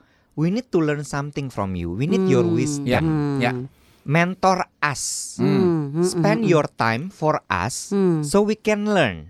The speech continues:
Speaker 3: Iya, betul.
Speaker 1: Mereka tuh bilang loh,
Speaker 2: Hmm,
Speaker 1: mereka
Speaker 2: hmm.
Speaker 1: bilang gitu. Jadi akhirnya gue juga melakukan itu kepada mereka.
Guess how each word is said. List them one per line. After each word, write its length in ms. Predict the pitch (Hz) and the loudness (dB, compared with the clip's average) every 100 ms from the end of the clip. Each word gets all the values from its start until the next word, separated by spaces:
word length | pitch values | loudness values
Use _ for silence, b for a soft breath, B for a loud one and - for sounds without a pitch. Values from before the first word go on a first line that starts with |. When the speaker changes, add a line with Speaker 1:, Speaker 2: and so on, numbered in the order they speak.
| - | -10
Speaker 3:
Iya, 280 | 127 135 87 92 | -2 0 0 -4
betul. 340 | 113 110 90 | -4 -2 -2
Speaker 1:
Mereka 240 | 185 247 | 2 2
tuh 100 | 294 | 4
bilang 300 | 320 277 180 | 4 4 4
loh, 160 | 131 123 | 2 2
Speaker 2:
Hmm, 80 | 185 | 2
Speaker 1:
mereka 180 | 185 254 | 4 4
Speaker 2:
hmm. 80 | |
Speaker 1:
bilang 180 | 214 170 | 4 2
gitu. 120 | 139 139 | 2 2
Jadi 320 | 139 147 311 b b b | 2 2 0 b b b
akhirnya 400 | 160 - 185 285 | -6 0 2 2
gue 160 | 392 403 | 0 0
juga 220 | 160 151 | 2 2
melakukan 400 | 151 139 139 156 | 2 -2 -2 -2
itu 180 | 247 254 | -2 -2
kepada 300 | 175 151 135 | 0 0 -2
mereka. 560 | 131 120 107 95 101 | -2 -4 -4 -6 -6